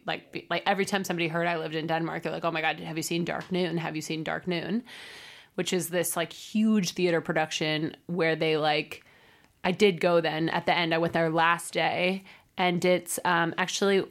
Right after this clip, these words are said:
uh, with a cast from all, um, sub-Saharan Africa, and, uh, th-, but the director's Danish, and I think a lot of, like, the people who worked on it were Danish, and it was, like, the, the Kunstfond, like, uh, funded the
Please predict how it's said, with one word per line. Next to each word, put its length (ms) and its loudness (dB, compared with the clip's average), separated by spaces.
uh, 340 4
with 480 0
a 80 -2
cast 380 0
from 140 -6
all, 420 2
um, 460 -4
sub-Saharan 760 -2
Africa, 600 -2
and, 400 -2
uh, 460 4
th-, 460 -14
but 300 0
the 440 4
director's 440 2
Danish, 420 -2
and 80 0
I 60 -2
think 180 -4
a 20 -2
lot 160 0
of, 120 -6
like, 180 -2
the 80 -2
people 240 -4
who 40 2
worked 200 -2
on 120 0
it 160 -6
were 200 -2
Danish, 420 0
and 60 -6
it 40 -4
was, 120 -6
like, 160 -8
the, 240 2
the 180 2
Kunstfond, 640 0
like, 160 0
uh, 240 2
funded 440 0
the 220 0